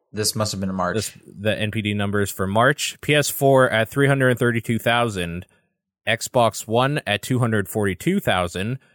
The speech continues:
Speaker 2: Wii U at sixty-five thousand. Three D S at one hundred seventy thousand. Vita at twelve thousand.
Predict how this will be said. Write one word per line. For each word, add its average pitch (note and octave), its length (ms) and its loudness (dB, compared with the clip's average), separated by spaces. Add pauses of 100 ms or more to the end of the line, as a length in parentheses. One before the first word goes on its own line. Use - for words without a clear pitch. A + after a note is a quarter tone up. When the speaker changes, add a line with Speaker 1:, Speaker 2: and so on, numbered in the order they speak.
(300)
Speaker 2:
Wii D#3 220 4
U C#3 260 4
at G#2+ 100 2
sixty-five G2 720 -2
thousand. G#2 680 -2 (180)
Three E3 160 -2
D E3 180 0
S B2+ 180 2
at G2 140 0
one C3+ 200 0
hundred D#3 320 0
seventy E2+ 420 -4
thousand. F#2+ 560 -4 (520)
Vita G#2+ 680 0
at G2+ 180 -2
twelve F#2 320 -4
thousand. A#2+ 580 -2